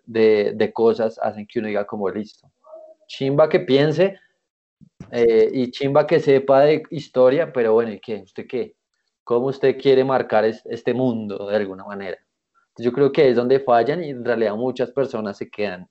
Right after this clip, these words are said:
se quedan en ese, en ese momento de, como de, que de autonomía, de pensamiento, ¿no? Lo que dice Jason me parece muy chévere,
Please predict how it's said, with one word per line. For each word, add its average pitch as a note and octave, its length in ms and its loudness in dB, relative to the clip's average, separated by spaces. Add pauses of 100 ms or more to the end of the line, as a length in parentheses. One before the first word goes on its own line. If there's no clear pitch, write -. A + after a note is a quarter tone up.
(100)
se - 240 -10
quedan A#2 320 -4
en B2 100 -2
ese, G2 160 -4
en A2 220 -6
ese G#2+ 120 -6
momento G#2 460 -2
de, A#2 220 2 (1300)
como G#2+ 240 -4
de, G2+ 500 2
que A2+ 100 -2
de G#2 80 2
autonomía, G2+ 920 -2
de F#2+ 160 0
pensamiento, G2+ 920 -4
¿no? G#2+ 120 -8
Lo A#2 180 0
que C3+ 100 0
dice C3 180 2
Jason D3+ 300 2
me D3 100 -2
parece A2+ 260 -2
muy A2 140 -6
chévere, F#2+ 280 -6